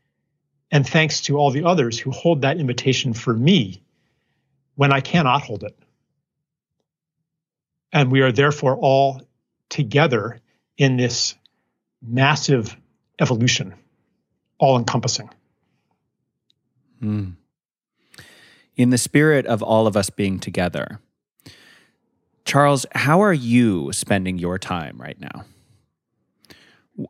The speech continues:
Speaker 2: what's different for you now that we're entering this initiation space? Perhaps,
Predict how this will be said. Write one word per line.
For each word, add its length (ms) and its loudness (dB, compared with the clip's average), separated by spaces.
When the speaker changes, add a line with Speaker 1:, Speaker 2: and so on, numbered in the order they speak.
Speaker 2:
what's 360 -2
different 400 0
for 140 2
you 320 4
now 240 4
that 120 0
we're 160 2
entering 520 0
this 180 -2
initiation 640 -4
space? 560 -6
Perhaps, 560 2